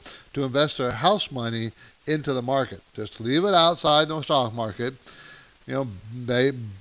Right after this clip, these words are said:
buy a short-term C D, try to max out your returns on it, which won't be much, but don't expose it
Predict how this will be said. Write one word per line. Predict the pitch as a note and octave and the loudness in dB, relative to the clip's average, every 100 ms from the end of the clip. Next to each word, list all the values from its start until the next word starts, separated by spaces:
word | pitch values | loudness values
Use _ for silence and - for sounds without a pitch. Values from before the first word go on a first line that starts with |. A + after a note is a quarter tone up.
| _ _ - _ _ - | _ _ -20 _ _ -2
buy | B2 C3+ | 4 4
a | D#3 D3 C3 | 4 2 -2
short-term | A2 D3+ E3+ D3 D#3+ D3 | 0 0 0 -2 -4 0
C | E3 D#3 | 2 4
D, | D#3+ | 4
try | D3 C#3 | 2 0
to | D#3 | 0
max | D#3+ E3+ E3 | 2 0 4
out | F3+ F#3+ | 4 4
your | F#3 | 2
returns | F#3+ F3+ G#3+ F3+ D3 | 0 0 -2 0 0
on | B2 | 0
it, | C#3+ D3 | -2 -4
which | B2+ B2+ | -4 -2
won't | C3+ C#3+ | -2 0
be | F3 | 0
much, | G3 A3 C#3 C3 - | 2 2 2 -2 -2
but | C#3 A#2+ G#2 | -2 -2 -2
don't | D3 D#3 E3 | 0 0 -2
expose | C#3 - - B2+ A#2 | -8 -10 -4 -4 -4
it | A#2+ | -6